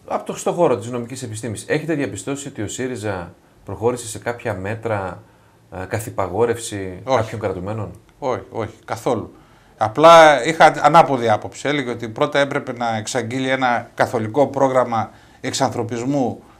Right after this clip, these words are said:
Speaker 2: ε, των συνθηκών σοφρονισμού και μετά να προχωρούσε σε επιμέρους, ε, ρυθμίσεις. Και σε αυτό το πρόγραμμα να εντασσόταν όποιες ρυθμίσεις.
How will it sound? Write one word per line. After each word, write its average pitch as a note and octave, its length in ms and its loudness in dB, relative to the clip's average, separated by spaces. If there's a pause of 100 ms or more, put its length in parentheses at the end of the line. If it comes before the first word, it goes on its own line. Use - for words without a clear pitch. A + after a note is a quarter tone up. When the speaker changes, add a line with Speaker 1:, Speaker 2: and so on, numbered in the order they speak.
(160)
Speaker 2:
ε, A2+ 120 -8
των A2+ 120 -8
συνθηκών A#2 400 0
σοφρονισμού A#2 720 -6 (340)
και D3+ 120 -4
μετά C#3+ 240 6
να D#3+ 100 8
προχωρούσε B2 440 -4
σε - 140 -6
επιμέρους, A#2+ 560 -4
ε, G#2 420 -4
ρυθμίσεις. G2+ 600 -12 (300)
Και B2+ 280 0
σε A#2 120 0
αυτό D#3+ 240 4
το C#3+ 120 0
πρόγραμμα E3+ 440 2
να D#3 80 -4
εντασσόταν D#3 480 0
όποιες D#3+ 220 -2
ρυθμίσεις. C#3+ 640 -8